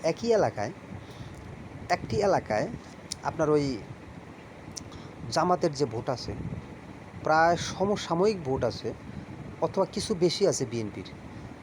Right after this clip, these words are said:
যেমন ধরেন একটা আসনে বিএনপি পাইল এক লাখ, জামাত পাইল এক লাখ একশো। সেই ক্ষেত্রে সেখানে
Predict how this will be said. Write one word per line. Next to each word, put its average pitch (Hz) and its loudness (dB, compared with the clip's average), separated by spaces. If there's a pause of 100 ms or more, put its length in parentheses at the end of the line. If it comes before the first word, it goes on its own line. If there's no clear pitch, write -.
(100)
যেমন 208 6
ধরেন 101 0 (100)
একটা 160 -2
আসনে 160 0 (920)
বিএনপি 196 6
পাইল 180 6
এক 175 6
লাখ, 226 4 (1040)
জামাত 185 6
পাইল 147 4 (1700)
এক 175 2
লাখ 135 2
একশো। - -2 (1500)
সেই - 4
ক্ষেত্রে 147 2 (680)
সেখানে 196 4